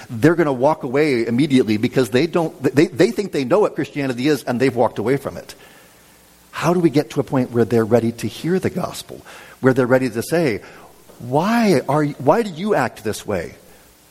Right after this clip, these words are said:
I've, I've started having some of those moments where people are saying, sort of, "You're, why are you doing this? Why are you, why do you live this way? Why do you do what you do?" And so I've, I've had a chance if, in a couple of instances, but,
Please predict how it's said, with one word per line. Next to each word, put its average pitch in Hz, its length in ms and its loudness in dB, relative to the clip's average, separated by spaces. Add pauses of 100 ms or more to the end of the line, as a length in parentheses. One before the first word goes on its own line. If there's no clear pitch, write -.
(320)
I've, 117 340 -10
I've 117 140 -4
started 147 300 -6
having 123 320 -4
some 120 160 -6
of 107 80 -2
those 101 200 -2
moments - 480 -10
where 98 100 -4
people 113 320 -6
are 104 180 -2
saying, 101 340 -6 (500)
sort 117 160 -12
of, 101 180 -12 (160)
"You're, 123 320 -6 (320)
why 180 220 -4
are 214 60 -2
you 147 160 -2
doing 127 260 0
this? - 220 -10 (320)
Why 120 240 -4
are 180 60 0
you, 127 240 0
why 123 260 -2
do 165 80 0
you 135 140 2
live 127 240 0
this 95 260 -2
way? 62 280 -6 (260)
Why 123 240 0
do 151 60 0
you 131 200 0
do 117 240 0
what 107 320 -2
you 101 160 -6
do?" 113 400 -6 (560)
And 127 360 0 (320)
so - 140 -4
I've, 101 180 -2
I've 104 140 2
had 117 160 0
a 127 60 0
chance 170 360 -6 (260)
if, 98 260 -8
in 104 120 -2
a 101 80 -4
couple - 300 -2
of 90 80 -4
instances, 90 460 -10
but, 107 120 -8